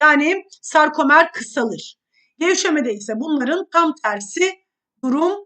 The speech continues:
söz konusudur arkadaşlar. Zaten, e, yeterince anlattım uzun uzun, anlaşıldığını düşünüyorum. Bakın, kasın boyu kasılma sırasında kısalırken kalınlığı artar fakat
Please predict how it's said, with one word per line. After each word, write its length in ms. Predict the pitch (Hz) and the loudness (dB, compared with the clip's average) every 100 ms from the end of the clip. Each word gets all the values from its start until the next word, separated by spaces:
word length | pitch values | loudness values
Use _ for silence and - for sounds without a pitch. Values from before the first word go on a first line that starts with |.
| _ _ | _ _
söz 340 | - 254 220 - | -10 -8 -8 -8
konusudur 520 | 202 190 - 196 190 | -10 -12 -14 -12 -10
arkadaşlar. 800 | 175 196 202 196 202 311 330 330 _ _ - | -10 -10 -10 -10 -6 0 0 -2 _ _ -10
Zaten, 640 | 233 277 214 226 233 226 | 0 2 2 -4 -6 -8
e, 260 | 226 233 226 226 | -8 -6 -6 -6
yeterince 500 | 254 - 311 302 320 | -10 -8 -4 -2 0
anlattım 760 | 240 240 226 - 285 262 220 220 | 0 0 -4 -6 -2 -2 -2 -12
uzun 240 | 208 220 | -10 -8
uzun, 440 | 214 208 330 370 _ _ _ 285 | -8 -4 -4 -4 _ _ _ -4
anlaşıldığını 960 | 269 247 - 214 202 214 254 349 359 _ - | -4 -4 -6 -6 -6 -4 0 0 -2 _ -6
düşünüyorum. 680 | 247 - 247 214 196 185 190 _ - - | -4 -2 -4 -4 -6 -8 -12 _ -20 -6
Bakın, 440 | 226 262 359 427 - _ - | -4 -2 -2 -2 -8 _ -8
kasın 440 | 294 294 403 403 | -6 -4 -2 -2
boyu 360 | 330 262 196 - - | 0 -2 -4 -8 -10
kasılma 460 | 262 254 339 349 | -10 -4 -2 -2
sırasında 680 | 370 320 262 - 226 208 185 - _ | -2 -4 -6 -8 -10 -8 -8 -10 _
kısalırken 840 | - - 240 311 415 339 233 254 _ _ - | -14 -6 -4 -4 -4 -2 -2 -4 _ _ -10
kalınlığı 560 | 285 277 277 277 320 320 | -6 -4 -2 -2 2 6
artar 640 | 320 330 330 330 349 359 _ | 6 6 4 4 4 0 _
fakat 380 | - 285 277 | -12 -4 -4